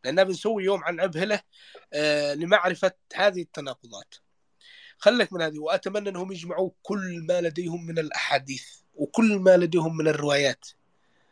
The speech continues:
لأنهم شغالين على عبهلة وهم ما يفهموش. يعني لو فتحوا شوية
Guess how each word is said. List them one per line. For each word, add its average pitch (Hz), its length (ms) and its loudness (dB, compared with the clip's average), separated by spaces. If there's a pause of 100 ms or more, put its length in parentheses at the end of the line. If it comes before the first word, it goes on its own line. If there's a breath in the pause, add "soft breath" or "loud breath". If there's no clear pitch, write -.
(120)
لأنهم 175 260 6
شغالين 180 480 6
على 156 180 -2
عبهلة 143 440 -2 (280 loud breath)
وهم 180 400 0 (1500)
ما 226 160 8
يفهموش. 170 580 -2 (1600 soft breath)
يعني 170 280 6
لو 190 140 2
فتحوا 240 440 2
شوية 208 260 -8